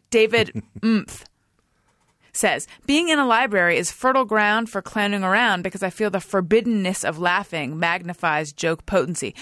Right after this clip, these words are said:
Speaker 1: Oh, yeah, that's the case for any place. Like
Speaker 2: Mass.
Speaker 1: Yeah.
Speaker 2: Plays. Who hasn't? Yeah. If I start
Speaker 1: Any serious place.
Speaker 2: Absolutely. Funerals. I have, I have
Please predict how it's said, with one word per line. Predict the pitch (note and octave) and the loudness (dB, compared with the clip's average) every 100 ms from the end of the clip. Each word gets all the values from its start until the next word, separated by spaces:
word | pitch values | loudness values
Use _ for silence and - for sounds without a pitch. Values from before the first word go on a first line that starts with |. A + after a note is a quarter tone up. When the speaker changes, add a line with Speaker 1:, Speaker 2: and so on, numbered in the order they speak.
| - | -4
Speaker 1:
Oh, | - | 0
yeah, | D4+ A#3 F3+ | 2 2 2
that's | A3+ C4 | 0 -2
the | D4 | -4
case | B3+ A#3+ | 0 0
for | A#3+ - | 0 0
any | A3 G#3+ | 0 0
place. | G3+ G3+ F3 D#3 - - - _ _ | 0 0 2 2 -2 -6 -12 _ _
Like | F#3 E3 C3+ - - | -2 0 -2 -10 -2
Speaker 2:
Mass. | C#3+ C#3+ C#3 C3+ - - - _ | 0 2 2 0 -2 -6 -12 _
Speaker 1:
Yeah. | C#3+ - - - | -6 -6 -8 -10
Speaker 2:
Plays. | - F2+ F2+ F2+ | -4 -2 -2 -4
Who | G#2 | -4
hasn't? | G#2 F#2+ G2 | -4 -6 -10
Yeah. | F#2+ E2 _ _ _ | -10 -12 _ _ _
If | G#2+ | -6
I | A#2+ D#3 | -2 -2
start | - - | -2 0
Speaker 1:
Any | A3+ G#3+ | 2 2
serious | - F#3+ D#3 C3+ - | 0 -2 -2 -4 -8
place. | D3+ G#2 - | -10 -8 -2
Speaker 2:
Absolutely. | G#2+ F#2 F#2 E2 E2+ E2+ - | -2 -2 -8 -8 -10 -14 -14
Funerals. | - B2 A#2+ A2 A2 | -2 2 2 2 0
I | - A#2 | -2 -2
have, | A#2+ A2 - - - - | -2 -6 -20 -20 -16 -4
I | G#2 A#2+ | -2 0
have | A#2+ A2+ G#2+ | 0 0 -2